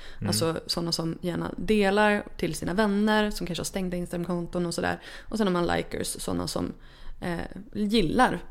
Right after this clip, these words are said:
Speaker 2: f-, på folk och varumärken på olika sociala medier men inte delar någonting. Där är min mamma, hon är längst ner.
Speaker 1: Ja, just det. Hon är inne och pillar.
Speaker 2: <laughs> Ja, men hon,
Speaker 1: Men
Speaker 2: hon är lite stalker. <laughs>
Speaker 1: Ja, precis. Något som känns också ganska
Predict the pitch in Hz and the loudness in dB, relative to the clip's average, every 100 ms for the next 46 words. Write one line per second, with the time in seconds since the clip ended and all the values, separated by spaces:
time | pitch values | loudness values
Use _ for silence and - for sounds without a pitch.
0 | - - - - - 214 - - - - | -14 -16 -12 -8 -2 0 2 -2 -2 -6
1 | - - - 175 175 - - - 87 - | -6 -4 -6 -2 0 0 -4 -6 -8 -4
2 | 90 - - 160 175 175 - 165 170 160 | -4 -4 -6 -6 -4 -4 -4 -4 -4 -2
3 | 160 170 185 - 196 190 190 160 165 170 | -2 0 -2 -4 -6 -2 0 0 -2 -4
4 | 170 170 - - - - - 117 143 139 | -6 -6 -6 -6 -8 -12 -8 0 2 2
5 | 107 - 247 - - 131 120 110 107 107 | -4 4 4 8 6 8 4 4 0 0
6 | 123 - - 113 247 - - 277 285 320 | -2 -2 -2 -2 -2 -4 2 6 8 8
7 | 330 285 294 240 240 262 233 - 190 - | 8 6 4 2 0 -2 -2 -2 -4 -6
8 | - 262 - 302 - 320 135 285 147 147 | -4 -4 8 8 8 6 6 6 4 2
9 | 104 - - - - - - - 160 185 | 2 0 -14 -20 -20 -18 -16 -6 4 4
10 | 180 175 147 208 202 190 180 190 - 147 | 4 0 6 8 8 6 2 2 2 4
11 | 147 127 123 - - 135 123 120 117 113 | 4 4 0 -8 -2 0 4 2 2 0